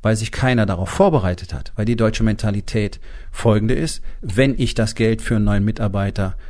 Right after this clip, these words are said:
verdient habe, dann stelle ich ihn ein. Und das ist natürlich ein Problem. Da kommt mangelnde Risikobereitschaft und mangelnde Planung zum Tragen. Denn ich muss natürlich Leute haben, die die Aufträge erfüllen, bevor diese Aufträge da sind.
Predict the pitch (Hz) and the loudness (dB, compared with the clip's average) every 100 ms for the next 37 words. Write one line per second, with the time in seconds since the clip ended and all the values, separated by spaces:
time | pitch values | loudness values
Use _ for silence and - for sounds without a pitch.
0 | - - - 110 113 139 127 104 92 110 | -12 -10 -2 0 4 4 4 2 0 -2
1 | - 117 117 - 107 104 110 95 113 85 | 2 4 4 4 0 0 -2 0 -2 -4
2 | - - - - - - - - - - | -10 -16 -16 -16 -16 -14 -14 -12 -16 -12
3 | - 113 - 110 107 104 - 113 107 117 | -2 0 2 2 2 0 2 0 2 2
4 | 101 135 - 104 107 - 113 104 - - | 2 0 -2 -2 -2 0 2 2 -2 -12
5 | - - 107 107 101 110 120 135 117 117 | -6 2 4 4 4 0 2 0 0 0
6 | 123 135 135 - 107 104 117 110 - 151 | 0 -2 -4 0 2 4 4 4 4 4
7 | 135 98 87 - - - - - - - | 4 2 -4 -6 -10 -10 -12 -14 -10 -2
8 | 107 - 139 139 110 104 113 104 104 - | -2 2 2 4 0 0 0 0 -2 -6
9 | - - - 107 110 110 104 - 113 107 | -14 -16 -2 4 4 2 -2 2 4 4
10 | 127 139 196 - - - - - 95 113 | 2 0 -2 -8 -18 -16 -16 -10 0 2
11 | 107 - 117 - 113 110 - - 123 117 | 2 0 -2 0 -2 0 -6 -4 0 2
12 | 110 104 110 - 127 120 110 113 - 110 | 2 2 -2 4 2 4 0 -2 -2 -2
13 | - 110 104 107 110 92 - - | -2 -4 -2 2 2 0 -6 -14